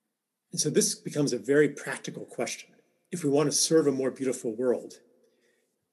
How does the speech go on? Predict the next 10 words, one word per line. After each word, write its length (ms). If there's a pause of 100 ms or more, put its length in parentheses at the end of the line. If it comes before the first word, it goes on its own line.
(680)
it's 200
not 240
gonna 200
be 280
by 460 (840)
the 80
kind 360
of 80
psychological 880
force, 920